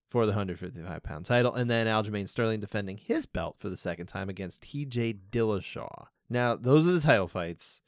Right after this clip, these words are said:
but you're obviously looking forward to other fights on this card. So, like, th-, just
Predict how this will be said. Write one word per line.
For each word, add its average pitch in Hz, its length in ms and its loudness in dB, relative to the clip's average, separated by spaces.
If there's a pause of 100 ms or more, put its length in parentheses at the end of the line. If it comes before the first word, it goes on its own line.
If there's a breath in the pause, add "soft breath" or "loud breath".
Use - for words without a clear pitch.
(140)
but 117 100 -2
you're 170 180 6
obviously 160 320 6
looking 143 280 0
forward 135 300 4
to - 120 -2
other 110 200 2
fights 131 320 4
on 101 80 -2
this 95 160 -6
card. 90 240 -2
So, 110 160 2
like, 104 260 0
th-, 120 160 -8
just 131 300 0